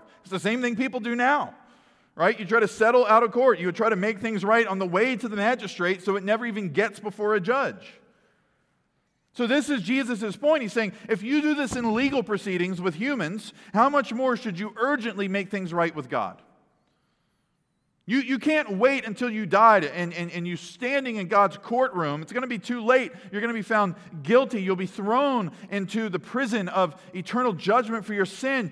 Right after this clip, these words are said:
You won't be able to get out because you can never pay God back for all the sin you've committed. Breaking the eternal law of an eternal God demands eternal punishment. So you need to repent now. Be reconciled to God now.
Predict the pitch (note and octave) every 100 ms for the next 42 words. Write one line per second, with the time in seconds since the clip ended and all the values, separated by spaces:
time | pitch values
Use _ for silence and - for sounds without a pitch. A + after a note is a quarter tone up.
0 | - F#3 A#3 B3+ A3+ F#3 E3 A3+ A3+ A#3
1 | B3+ G3 A3+ G#3 F#3 A#3 A#3 A#3+ G#3+ -
2 | A#3 A#3 A#3+ A#3 D#3+ F#3+ A3+ A#3+ A3 A3
3 | F#3+ - A#3+ B3+ A#3 - G3 B3 A3+ D3+
4 | - G#3+ C#3 D3+ G#3+ C#4+ B3+ A#3+ G#3 G#3+
5 | G3+ F#3 - A#3+ C4+ A3+ G#3+ A3+ G3 D3+
6 | E3+ F3+ F#3 - A3 C4 C4 G3 E3+ G#3+
7 | A3 E3 B2+ - F#3+ C#3+ F#3 G3+ A#3+ B3+
8 | G#3+ G#3+ F#3+ A#3+ A3 A#3 B3+ A3+ C#3+ B2
9 | - F#3 - A3+ G#3+ C4+ A#3+ A#3+ A#3+ A3+
10 | B3 G#3+ A3+ C4 A#3 D3+ - G3 A3 G#3+
11 | B3+ B3 A#3+ - A#3 A#3 G3 A#3+ A3 A3
12 | A3 G3 A#3 C4+ B3+ D#3 G#2+ F#2+